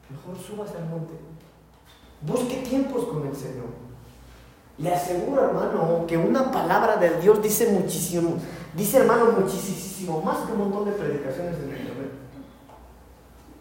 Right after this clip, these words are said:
Pasar tiempos con el Señor. Ahí viene la revelación de la palabra de Dios, hermanos. Miren, yo no sé si a ustedes les ha pasado,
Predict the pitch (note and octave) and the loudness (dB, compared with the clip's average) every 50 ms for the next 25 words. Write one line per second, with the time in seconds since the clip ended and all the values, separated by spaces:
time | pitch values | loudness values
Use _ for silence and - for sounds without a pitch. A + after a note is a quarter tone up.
0 | - - - - C3 - D#3+ D#3+ E3 - F3+ F#3 F#3+ F#3 E3+ F3+ - C#3+ C3+ C3 | -20 -20 -14 -12 -10 -8 -6 -6 -6 -6 -6 -6 -6 -4 -4 -6 -6 -6 -6 -6
1 | B2+ A#2+ A#2+ A#2 A2+ - - - - - - - - - - - - - - - | -6 -8 -8 -10 -10 -10 -10 -14 -14 -16 -18 -18 -20 -20 -20 -20 -20 -20 -20 -20
2 | - - - - - - - - - - - - - - - - - - - - | -20 -20 -20 -20 -20 -20 -20 -20 -20 -20 -20 -20 -20 -20 -20 -20 -20 -20 -20 -20
3 | - - - G3 G3 A3+ A3+ A3+ A3+ A3+ G#3 F3+ D#3+ D#3 D3+ D3+ D3+ D3+ D3+ - | -10 -2 0 2 2 2 2 4 4 4 4 4 2 2 2 4 4 4 4 2
4 | - - F3+ F#3 F#3 F#3 G3+ F#3+ F#3+ F3 - - - D#3 D3+ D#3+ F3 F#3+ F#3+ F3+ | 0 0 2 2 2 4 4 4 6 4 4 2 2 4 6 6 6 6 6 4
5 | F3 D#3+ D3+ D3+ D#3+ F3 G3+ G3 - F#3+ F3+ E3+ D#3+ C#3+ C3+ B2 A#2+ - - - | 4 4 4 4 6 6 6 6 4 4 4 4 4 2 2 2 0 -2 -4 -6
6 | - - - - - - - - - - - - - E3 F#3 F#3 E3 G3 A#3+ C#4 | -8 -10 -12 -14 -16 -16 -18 -18 -18 -18 -10 2 6 8 10 10 10 10 8 8
7 | C#4 A#3+ A#3 A3+ G#3+ - - G#3 G#3 G#3 G#3 G3+ - - F3 F3 F3 F3 E3 D#3 | 8 4 2 0 0 4 8 8 8 8 6 4 0 -2 -2 -2 -2 -4 -4 -2
8 | C3+ C3+ C#3 - - - - - | -4 -2 -2 -2 -4 -4 -6 -8